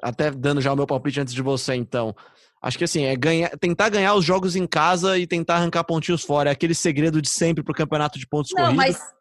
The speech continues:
Speaker 2: acho
Speaker 1: Vai
Speaker 2: que
Speaker 1: lá.
Speaker 2: o único que eu vou ser diferente do Gilfrida vai ser contra o Ceará, que contra o Ceará eu acho que não perde, mesmo jogando fora.
Speaker 1: Também acho que não perde. Acho, eu, eu,
Speaker 2: Eu
Speaker 1: inclusive,
Speaker 2: acho que
Speaker 1: eu
Speaker 2: não
Speaker 1: tiraria
Speaker 2: perde, no Ceará ganha.
Speaker 1: uma das vitórias em casa que ele deu aí, eu tiraria uma dessas vitórias aí. Não sei se contra o
Speaker 2: Eu acho
Speaker 1: Flamengo,
Speaker 2: que
Speaker 1: contra o
Speaker 2: ele
Speaker 1: Vasco ou
Speaker 2: perde
Speaker 1: contra o
Speaker 2: pro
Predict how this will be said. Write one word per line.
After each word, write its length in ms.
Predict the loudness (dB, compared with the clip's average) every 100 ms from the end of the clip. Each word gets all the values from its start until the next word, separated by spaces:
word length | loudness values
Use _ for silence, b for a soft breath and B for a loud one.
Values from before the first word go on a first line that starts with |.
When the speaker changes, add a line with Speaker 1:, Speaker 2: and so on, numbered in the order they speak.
| _ _ _ _ _ _ _ -2
Speaker 2:
acho 180 | 0 2
Speaker 1:
Vai 80 | 2
Speaker 2:
que 60 |
Speaker 1:
lá. 80 | 2
Speaker 2:
o 40 | 2
único 280 | 0 0
que 100 | 2
eu 80 | 2
vou 120 | 2
ser 200 | 2 2
diferente 600 | 0 0 2 2 2 0
do 140 | -2 -2
Gilfrida 840 | 0 0 -2 -4 0 2 2 2
vai 140 | 2 0
ser 160 | 0
contra 260 | -2 -4 -4
o 40 |
Ceará, 460 | -2 2 2 2 2
que 140 | 0
contra 240 | -4 -2 -4
o 40 |
Ceará 300 | 2 4 6
eu 40 | 4
acho 200 | 2 -2
que 80 |
não 120 | -2 -2
perde, 500 | 0 2 2 0 -2
mesmo 320 | -2 -2 0
jogando 360 | 0 0 -2 -4
fora. 420 | -2 2 2 2
Speaker 1:
Também 260 | -2 0 0
acho 260 | 0 -2
que 80 | -4
não 120 | -4
perde. 400 | -2 -2 -2 -4
Acho, 240 | -4 -4 -4
eu, 80 | 0
eu, 160 | 0 0
Speaker 2:
Eu 80 |
Speaker 1:
inclusive, 300 | -2 0 0 2
Speaker 2:
acho 60 |
que 40 | 2
Speaker 1:
eu 40 |
Speaker 2:
não 60 | 2
Speaker 1:
tiraria 280 | 4 4 4
Speaker 2:
perde, 140 | 4
no 60 | 0
Ceará 460 | 0 2 4 2 -2
ganha. 520 | 0 0 0 -2 -4 0
Speaker 1:
uma 180 | 2 4
das 180 | 4
vitórias 480 | 2 0 2 2 2
em 120 | 0
casa 280 | 0 0 0
que 80 | 0
ele 120 | -2
deu 180 | 0 2
aí, 140 | 2 0
eu 80 |
tiraria 340 | 0 0 2 2
uma 120 | 0
dessas 240 | -2 -4
vitórias 400 | -4 -2 0 0
aí. 220 | 0 0 0
Não 100 | -2
sei 160 | -2
se 100 | -6
contra 200 | -6 -4
o 40 | 2
Speaker 2:
Eu 160 | 2
acho 100 | 4
Speaker 1:
Flamengo, 300 | 2 2 0 -2
Speaker 2:
que 40 |
Speaker 1:
contra 200 | 0 0
o 20 |
Speaker 2:
ele 80 | 0
Speaker 1:
Vasco 400 | 2 4 4 4
ou 40 | 0
Speaker 2:
perde 40 |
Speaker 1:
contra 140 | -2
o 40 |
Speaker 2:
pro 80 | -2